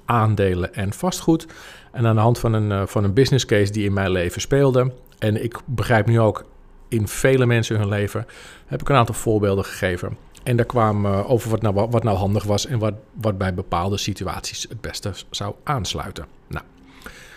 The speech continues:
mega veel reacties op gekregen, dus dat is hartstikke cool. Volgens mij van alle podcasts heb ik veruit de meeste reacties op die aflevering gekregen. Dus dat was heel tof. Maar ik denk, ik ga eens even verder. Want er zijn heel veel mensen die, eh, gaven tegelijkertijd aan dat ze, ehm,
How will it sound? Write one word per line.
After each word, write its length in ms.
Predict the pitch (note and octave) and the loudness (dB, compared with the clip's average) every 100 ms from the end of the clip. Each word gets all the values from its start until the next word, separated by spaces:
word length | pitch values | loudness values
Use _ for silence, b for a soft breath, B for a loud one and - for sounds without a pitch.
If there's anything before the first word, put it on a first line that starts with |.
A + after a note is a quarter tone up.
| B B _ - | B B _ -16
mega 500 | - A2+ D#3+ A3 - | -6 -2 0 0 0
veel 200 | C#3 A2+ | 4 4
reacties 320 | G#2+ A2+ B2 E3 | 4 2 0 -4
op 100 | C#3+ | -4
gekregen, 520 | - D#3 F3+ A#3+ G3 | -4 -2 -2 -2 -4
dus 100 | C3 | -4
dat 80 | B2+ | -2
is 80 | |
hartstikke 340 | C3+ C#3 A#2 - | -4 -2 -4 -2
cool. 240 | A#2+ G3 | 0 0
Volgens 300 | - D#3 E3 | -2 -4 -2
mij 120 | G3 | 0
van 120 | - A#2+ | 0 0
alle 180 | D#3 | 0
podcasts 500 | - C#3 B2 A2 G#2 | 2 0 0 -2 -2
heb 140 | A#2+ A#2+ | -4 -6
ik 100 | - | -6
veruit 300 | E3+ E3 C3 | -2 0 0
de 60 | |
meeste 260 | B2 A#2+ B2 | 2 0 0
reacties 500 | G#2+ G2+ - G2+ - | 0 -2 -4 -8 -6
op 160 | A2+ G#2+ | -6 -2
die 140 | G#2+ | -2
aflevering 560 | A#2 C3+ C#3 C#3+ C#3+ C#3 | -2 -2 -2 -2 -2 -4
gekregen. 480 | C#3 D3 D#3+ B3 - B B B B B B | -4 -4 -4 -6 -12 B B B B B B
Dus 140 | - G#2+ | -10 -4
dat 140 | A#2+ | -2
was 120 | A2+ | -2
heel 160 | G2+ F2+ | -2 -4
tof. 420 | - B2 - - - - B B B B _ | -2 -4 -4 -10 -12 -18 B B B B _
Maar 440 | D3+ F#3+ A2+ C3+ - | 0 0 0 -4 -8
ik 140 | - | -2
denk, 200 | B2 C3+ | 0 0
ik 100 | F#3 | -2
ga 100 | - | -4
eens 120 | C#3+ | -4
even 160 | B2+ - | -4 -6
verder. 340 | - G2+ D2 - | -4 -2 -4 -6
Want 380 | - B2+ C3+ B2 | -6 -2 -2 -2
er 100 | B2 | -4
zijn 240 | C3 A#2+ A2+ | -2 0 2
heel 160 | E3 | 0
veel 140 | - A#2 | 0 0
mensen 340 | A2+ G#2+ G#2 | 0 0 -2
die, 300 | G#2 G2+ G#2 | -2 -2 -2
eh, 240 | A2 G2 | -4 -4
gaven 400 | - A2 G#2+ - | -4 -4 -4 -6
tegelijkertijd 720 | - A2+ B2 C#3+ C3+ G#2+ G#2 | -4 -2 -2 -2 -2 -2 0
aan 260 | G#2+ G2+ F#2+ | -2 -2 -4
dat 200 | G2 - | -6 -6
ze, 380 | - F#2+ F#2+ F#2 | -4 -4 -4 -4
ehm, 380 | F#2+ F#2 F2+ | -6 -4 -6